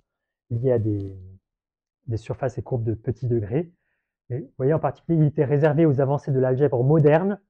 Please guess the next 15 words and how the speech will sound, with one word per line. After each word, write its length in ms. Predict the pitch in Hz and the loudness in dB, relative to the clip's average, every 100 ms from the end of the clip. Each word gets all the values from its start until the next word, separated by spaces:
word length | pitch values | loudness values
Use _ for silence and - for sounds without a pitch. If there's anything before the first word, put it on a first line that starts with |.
| _ - | _ -18
donc 140 | 113 | -18
c'est 160 | - 113 | -12 -8
bien 240 | 107 120 | -6 -8
ça, 180 | 120 - | -10 -14
hein, 160 | 160 131 | -12 -12
la 80 | 113 | -12
théorie 200 | 131 120 | -10 -8
des 40 | |
invariants, 400 | 117 113 123 160 _ _ _ _ _ _ | -8 -10 -12 -16 _ _ _ _ _ _
créée 220 | - 147 | -4 -2
par 180 | 139 - | -2 -6
Sylvester, 440 | 127 123 - 139 - | -8 -8 -8 -14 -8
Cayley 180 | 131 123 | -6 -4
et 40 | |
Salmon, 460 | 117 113 104 147 | -6 -12 -10 -10